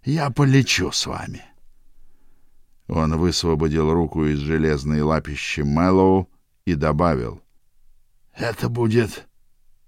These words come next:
первый полёт за три года". Мэллоу хлопнул его по плечу, так что тот пошатнулся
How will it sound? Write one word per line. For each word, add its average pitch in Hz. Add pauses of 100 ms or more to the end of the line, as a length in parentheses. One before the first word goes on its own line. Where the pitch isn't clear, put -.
(120)
первый 110
полёт 101 (220)
за 87
три 92
года". 71 (1300)
Мэллоу 87
хлопнул 82
его 78
по 80
плечу, 80
так 78
что -
тот 82
пошатнулся 90